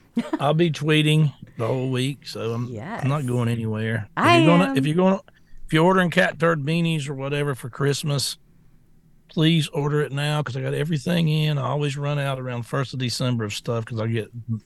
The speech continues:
Speaker 1: just, you know, killed in one week. But, and then by December the second,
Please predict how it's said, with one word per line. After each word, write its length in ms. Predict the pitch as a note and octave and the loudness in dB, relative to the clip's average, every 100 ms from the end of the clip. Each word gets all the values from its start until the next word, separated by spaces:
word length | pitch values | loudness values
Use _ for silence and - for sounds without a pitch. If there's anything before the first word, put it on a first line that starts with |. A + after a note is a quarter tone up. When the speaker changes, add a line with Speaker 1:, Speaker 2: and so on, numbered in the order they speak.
| A#2 | -2
Speaker 1:
just, 520 | A2 G#2+ - - - - _ - - _ | -2 -2 -4 -6 -6 -10 _ -20 -20 _
you 120 | - G#2 | -4 -4
know, 100 | G2+ | -4
killed 480 | - - F3+ B2+ A2+ | -6 0 2 2 0
in 160 | A2+ | 0
one 200 | A#2 A#2 | 0 0
week. 280 | A#2+ A#2+ G#2+ | 0 0 -2
But, 140 | A2 - - - - - | -8 -12 -18 -20 -20 -4
and 140 | B2 A#2+ | 2 4
then 320 | E3+ D#3+ D3 | 6 6 6
by 180 | C3+ B2 | 4 4
December 400 | C#3+ C3+ D3 C3 | 2 0 -2 -2
the 60 | |
second, 440 | A#2 D3+ D#3 - | 0 0 0 -2